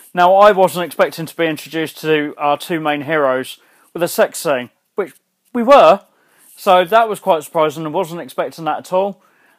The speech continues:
Um, but yeah, that, <laughs> that was our, our first introduction to the, to the main cast, to the main two, I would, I would say. Um,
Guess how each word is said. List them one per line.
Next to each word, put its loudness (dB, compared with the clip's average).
Um, -8
but 4
yeah, 2
that, 4
<laughs> -20
that 0
was -2
our, 6
our 0
first -2
introduction -8
to -16
the, 0
to -8
the -6
main -4
cast, -2
to -10
the -4
main -4
two, -4
I -2
would, -12
I -6
would -12
say. -2
Um, 0